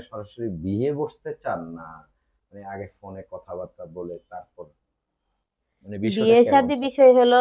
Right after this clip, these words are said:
Speaker 2: বিয়ে শাদী তো আর একবারে হয় না, এটা সবকিছু উপর আল্লাহর ইচ্ছা হিসাবে। কথাবার্তা বলবো না, কথাবার্তা বলবো, যোগাযোগ করবো। সে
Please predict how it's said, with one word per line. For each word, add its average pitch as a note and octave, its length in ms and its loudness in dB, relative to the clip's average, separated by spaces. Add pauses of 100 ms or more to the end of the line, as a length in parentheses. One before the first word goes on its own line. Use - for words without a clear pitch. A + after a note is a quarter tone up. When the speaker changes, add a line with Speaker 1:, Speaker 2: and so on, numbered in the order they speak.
Speaker 2:
বিয়ে A3+ 260 2
শাদী A3+ 240 -4
তো A3+ 120 -2
আর A3 180 6
একবারে F#3 420 2
হয় F#3+ 260 2
না, D#3+ 140 0
এটা F#3+ 200 -12
সবকিছু A3 540 -2
উপর A3 200 0
আল্লাহর F#3 300 4
ইচ্ছা G3+ 280 -2
হিসাবে। G3 320 -4 (460)
কথাবার্তা C#4+ 580 8
বলবো G#3 300 6
না, G3 160 4 (120)
কথাবার্তা G3+ 560 0
বলবো, F#3+ 340 2
যোগাযোগ F#3+ 560 0
করবো। F3 300 -2 (640)
সে A3+ 60 4